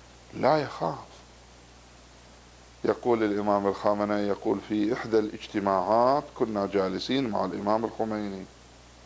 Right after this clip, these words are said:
انتهى الاجتماع وخرجنا، يقول: "مشيت خطوات فناداني الإمام الخميني." يقول: "رجعت إليه، 'نعم سيدنا.'" قال الإمام الخميني: "أنتم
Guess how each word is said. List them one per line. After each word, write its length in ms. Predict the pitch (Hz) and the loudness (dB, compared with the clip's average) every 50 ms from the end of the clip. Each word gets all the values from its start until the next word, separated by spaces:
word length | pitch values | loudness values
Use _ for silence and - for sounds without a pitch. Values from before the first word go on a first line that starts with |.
| - - - - - - - - - - - - - - - - - - - - - | -20 -20 -20 -20 -20 -20 -20 -20 -20 -20 -20 -20 -20 -20 -20 -20 -20 -20 -10 -4 -2
انتهى 380 | 120 117 113 - 147 135 135 | -2 -2 0 0 0 0 2
الاجتماع 680 | 131 127 117 113 - - - 123 117 127 131 139 143 - | 0 0 -2 -4 -6 -6 -4 -2 2 4 4 4 4 4
وخرجنا، 720 | 127 113 107 - - 120 113 120 113 104 107 101 98 95 92 - - - - - - - - - - - - - - - | 4 2 2 2 4 4 4 4 4 2 -2 -6 -8 -8 -10 -14 -20 -20 -20 -20 -20 -20 -20 -20 -20 -20 -20 -20 -10 -4
يقول: 640 | 104 101 92 - - 117 120 127 135 143 147 151 156 - - - - - - - - - - - - - - - - - | -2 -2 -2 -2 -2 0 2 4 4 4 4 2 2 -2 -10 -18 -20 -20 -20 -20 -20 -20 -20 -20 -20 -20 -20 -20 -14 -4
"مشيت 480 | - 113 113 - - 156 143 139 143 131 | -2 -2 -2 0 2 2 2 2 0 -4
خطوات 640 | 120 - - 113 - 120 113 117 123 135 147 151 147 - - 135 | -6 -2 -2 -2 2 2 4 4 6 4 4 2 0 -2 -2 -2
فناداني 600 | 120 117 120 120 117 117 131 139 143 147 143 131 | 0 2 4 4 4 4 6 6 6 4 2 0
الإمام 420 | 113 107 104 101 101 98 95 92 | -4 -6 -6 -4 -4 -4 -4 -4
الخميني." 580 | 85 - - 98 92 92 92 92 90 90 90 90 - - - 107 | -8 -10 -10 -10 -8 -8 -8 -10 -10 -12 -14 -14 -16 -18 -10 -6
يقول: 500 | 110 110 - - 127 120 113 110 107 117 | -6 -6 -2 0 0 2 2 2 2 2
"رجعت 480 | 120 117 117 117 120 120 123 - 113 | 2 2 2 2 2 0 0 -2 -4
إليه، 360 | 101 - 98 101 101 95 95 92 - - - - - - - - - - - - - | -4 -4 -2 -2 -4 -4 -6 -8 -12 -18 -20 -20 -20 -20 -20 -20 -20 -20 -20 -10 -4
'نعم 360 | - 127 147 151 165 165 156 131 | 0 2 4 4 4 2 0 0
سيدنا.'" 500 | - 143 131 123 120 110 110 107 107 - - - - - - - - - - - - - - - | -2 -2 -2 -2 -4 -4 -6 -8 -10 -12 -14 -20 -20 -20 -20 -20 -20 -20 -20 -20 -20 -20 -20 -10
قال 380 | - - 120 123 131 135 131 120 | -2 2 4 6 6 6 4 2
الإمام 440 | 110 104 101 101 101 95 98 95 95 | 0 -2 -2 -6 -6 -8 -8 -8 -8
الخميني: 600 | 95 92 - 95 95 98 95 95 92 87 - 104 | -10 -10 -10 -10 -10 -10 -8 -10 -10 -4 -2 -2
"أنتم 320 | 123 139 135 - 143 120 | -2 -2 -2 -4 -4 -4